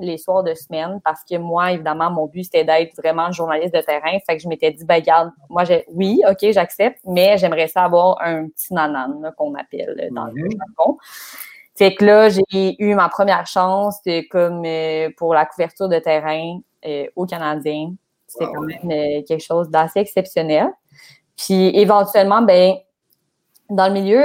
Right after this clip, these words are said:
Speaker 1: c'est un milieu, tu sais, qui a pas beaucoup d'opportunités, euh, surtout pas en journalisme. Donc, euh, moi, j'avais vu l'opportunité à la presse canadienne qui s'est présentée. Euh, honnêtement, c'était être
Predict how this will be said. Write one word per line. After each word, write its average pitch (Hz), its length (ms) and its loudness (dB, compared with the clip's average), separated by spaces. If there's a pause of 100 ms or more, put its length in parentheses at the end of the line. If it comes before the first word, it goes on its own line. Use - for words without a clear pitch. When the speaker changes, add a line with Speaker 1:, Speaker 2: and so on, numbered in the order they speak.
Speaker 1:
c'est 196 120 -8
un 180 60 -4
milieu, 185 280 -2
tu 220 80 -20
sais, 202 100 -8
qui 196 80 -4
a 165 60 0
pas 196 140 0
beaucoup 196 260 -8
d'opportunités, 175 1080 -4
euh, 151 640 -2
surtout - 320 -6
pas 208 120 2
en 180 120 0
journalisme. 160 800 -4 (380)
Donc, 185 600 2
euh, 170 180 2
moi, 175 200 0
j'avais 160 300 0
vu 180 320 -8
l'opportunité 170 680 -2
à 170 60 4
la 156 140 0
presse 165 240 -4
canadienne 156 500 -6
qui 170 100 -16
s'est 156 120 -8
présentée. 160 840 -4
Euh, 143 160 4
honnêtement, 160 560 -2
c'était 170 440 2
être 160 240 2